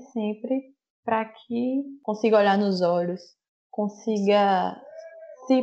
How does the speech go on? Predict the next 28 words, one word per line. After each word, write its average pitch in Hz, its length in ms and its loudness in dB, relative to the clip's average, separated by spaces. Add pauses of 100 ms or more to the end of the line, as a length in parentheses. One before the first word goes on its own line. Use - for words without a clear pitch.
portar 208 520 0
do 196 80 -2
jeito 202 220 2
que 208 100 -2
a 196 40 2
gente 196 280 -2
quer 180 440 -4
e 185 40 -10
não 190 180 -4
ser 190 200 -4
confundido 185 760 -4 (840)
com 190 120 -2
a 175 260 2
loja 180 220 0
de 170 80 -2
departamento, 175 920 -6
com - 140 -8
a 175 60 -6
pessoa 175 320 -4
que 175 180 -4
vá 160 380 -4 (420)
furtar 180 380 -2
alguma 165 400 -2
coisa. 170 520 -4 (120)
Todo, 233 320 2
tudo 277 200 4
isso 277 180 2
faz, 254 180 2